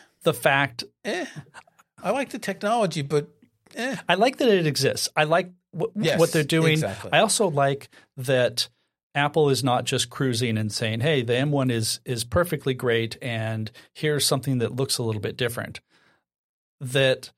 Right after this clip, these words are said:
Speaker 1: they're really sort of pushing ahead and, and, and clearly pushing on this transition to M one, but also not just sitting on their hands, which sometimes they've, they've, they've tended to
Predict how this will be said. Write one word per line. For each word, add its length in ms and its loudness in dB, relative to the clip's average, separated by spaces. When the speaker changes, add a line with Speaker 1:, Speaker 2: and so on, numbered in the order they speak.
Speaker 1:
they're 340 -2
really 540 0
sort 240 -2
of 80 -8
pushing 320 -2
ahead 360 0
and, 280 -2
and, 200 -6
and 160 -4
clearly 800 0
pushing 380 -2
on 360 -2
this 160 -2
transition 500 0
to 140 2
M 160 0
one, 280 -2
but 120 -2
also 720 0
not 380 -2
just 280 -2
sitting 520 0
on 140 -2
their 140 -2
hands, 580 -6
which 160 -2
sometimes 560 0
they've, 320 -2
they've, 320 -4
they've 220 -8
tended 480 -8
to 160 -8